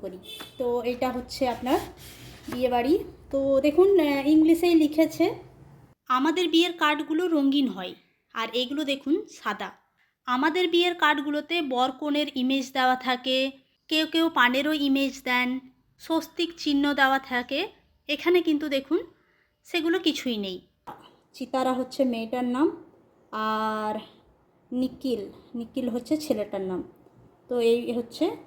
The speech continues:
উম, মানে বিয়ের কার্ড। এটা এক রকমের, অনেক রকমের হয়। এটা হচ্ছে আপনার ইয়েটা, এনভেলপটা অনেক রকমের ডিজাইনের হয়। তো এটা একটা, আর এই গণেশের দেখুন ফটো দেওয়া আছে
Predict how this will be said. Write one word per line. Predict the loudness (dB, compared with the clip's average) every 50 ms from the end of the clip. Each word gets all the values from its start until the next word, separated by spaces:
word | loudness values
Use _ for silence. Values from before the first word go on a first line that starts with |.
| -20 -20 -20 -14 -10
উম, | -8 -8 -6 -4 -4 -4
মানে | -2 -2 -4 -6 -8 -12 -18 -20 -20 _ _ -20 -20 _ -20 -20 -20 -20 -20 -20 -20 -20 -20 -20 -20 -20 -20 -20 -20 -20 -20 -20 -20 _ -6
বিয়ের | 2 4 4 4 4 0
কার্ড। | -6 -8 -2 0
এটা | 2 4 4 4 4
এক | 4 4
রকমের, | 2 2 2 2 2 2 2
অনেক | 2 2 2 2 2
রকমের | 0 2 4 6 6 6 6
হয়। | 6 2 2 2 0
এটা | 0 0 -2
হচ্ছে | -2 -2 -4 -4 -4
আপনার | -4 -4 -6 -8 -10 -10 -12 -16 -16 -14
ইয়েটা, | -10 -8 -8 -6 -6 -6
এনভেলপটা | -6 -4 -4 -4 -4 -6 -8 -6 -8 -8 -8 -8 -10 -18 -20 -20 -20 _ _ _ _ _ 2
অনেক | 6 6 8 8 6
রকমের | 4 4 4 6 6 6 6 6
ডিজাইনের | 4 4 4 4 6 6 6 6 6 4
হয়। | 2 0 -2 -2 -4 -8 -12 _
তো | -10 -8
এটা | -8 -8 -8 -8
একটা, | -8 -8 -6 -2 0
আর | 2 2 2 0
এই | -2 -4
গণেশের | -4 -6 -4 -4 -2 -2 -4 -4 -4 -6 -6 -6
দেখুন | -8 -8 -8 -10 -12 -12 -16
ফটো | -14 -14 -12 -10
দেওয়া | -10 -10 -10 -10
আছে | -12 -14 -16 -18 -18